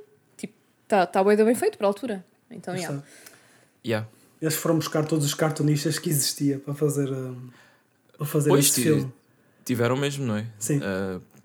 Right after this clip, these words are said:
Speaker 3: lá está, porque isto na, a Disney com a Warner Brothers e, epá, os, ah, voice actors também reparei, ah, pá, os que eu reconheço, não é? Tipo o Mel Blanc, que é, que faz a maior parte dos gajos do, da, dos Looney Tunes, tipo da Daffy Duck, o Bugs Bunny e isso.
Speaker 2: Sim.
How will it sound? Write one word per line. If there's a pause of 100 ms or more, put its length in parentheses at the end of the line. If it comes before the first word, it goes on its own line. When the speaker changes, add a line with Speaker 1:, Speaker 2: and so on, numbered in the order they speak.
(320)
Speaker 3:
lá
está,
porque
isto
na,
a
Disney
com
a
Warner
Brothers
e,
epá,
os,
ah,
voice
actors
também
reparei, (340)
ah,
pá,
os
que
eu
reconheço,
não
é?
Tipo (160)
o
Mel
Blanc,
que
é,
que
faz
a
maior
parte
dos
gajos
do, (800)
da, (320)
dos
Looney
Tunes,
tipo
da
Daffy
Duck,
o
Bugs
Bunny
e
isso.
Speaker 2:
Sim.